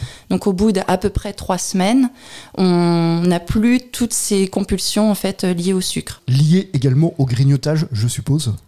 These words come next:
Speaker 1: Oui, mais oui. Et quand on est fatigué, par exemple,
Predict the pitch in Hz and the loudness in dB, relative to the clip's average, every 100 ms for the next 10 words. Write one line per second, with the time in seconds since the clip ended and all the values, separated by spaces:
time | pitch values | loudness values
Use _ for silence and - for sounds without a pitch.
0 | - 190 208 190 - - 170 175 202 190 | -4 0 0 0 -4 -2 2 2 0 -2
1 | - 214 196 190 190 185 190 185 185 170 | -2 0 2 2 0 0 2 2 2 -2
2 | - 160 165 196 180 151 143 143 196 220 | -2 -2 0 0 0 0 0 0 2 0
3 | - | -2